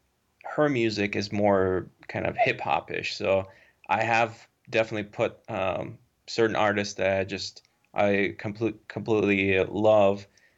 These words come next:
and I, I'm not sure if the, everybody else would love on that playlist, but I love 'em so much that I, I knew that I wanted them to gain more traction. So I would put them on there.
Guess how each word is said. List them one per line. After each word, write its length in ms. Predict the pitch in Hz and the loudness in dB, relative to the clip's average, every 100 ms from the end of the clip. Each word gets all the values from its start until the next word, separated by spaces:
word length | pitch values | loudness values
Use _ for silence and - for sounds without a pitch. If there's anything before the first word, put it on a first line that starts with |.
| _ | _
and 300 | - 98 95 | -4 -4 0
I, 340 | 87 90 90 - - - | 0 2 0 -2 -10 -14
I'm 120 | 110 | -6
not 160 | 107 104 | -4 -2
sure 180 | - 110 | 2 0
if 180 | - - | 0 0
the, 260 | 98 92 - | 0 0 -2
everybody 440 | 101 104 104 101 | -2 0 0 2
else 200 | 98 95 | 2 0
would 120 | 98 95 | -6 -2
love 360 | 98 113 110 | 2 2 2
on 160 | 92 98 | -2 -2
that 240 | 90 - | -4 -2
playlist, 380 | 95 92 98 - | -2 -2 -2 -4
but 300 | - 101 - _ _ _ - | -2 -4 -6 _ _ _ -4
I 420 | 95 98 95 87 | 0 2 2 0
love 260 | - 104 104 | 0 0 2
'em 100 | 101 | -2
so 200 | - 101 | -2 0
much 320 | 98 98 - | 0 0 -2
that 400 | 90 90 85 - - | 0 2 2 -2 -4
I, 240 | 95 92 92 | -2 -2 -4
I 80 | 98 | -6
knew 320 | 98 98 98 | -4 -2 -2
that 160 | 95 92 | 2 2
I 40 | |
wanted 340 | 92 95 92 92 | 2 2 0 -2
them 160 | 90 | -4
to 140 | - - | -4 -4
gain 220 | 92 92 | -4 0
more 200 | 92 90 | -2 -2
traction. 680 | - 90 87 - 104 101 98 _ _ _ _ - | 0 0 0 -6 -6 -8 -10 _ _ _ _ -10
So 440 | - - - 104 _ _ | -4 -2 -2 -8 _ _
I 60 | - | -4
would 120 | 95 | -4
put 160 | - 104 | -4 -2
them 180 | 95 92 | 0 0
on 200 | 92 107 | -2 -2
there. 260 | 104 104 | -6 -6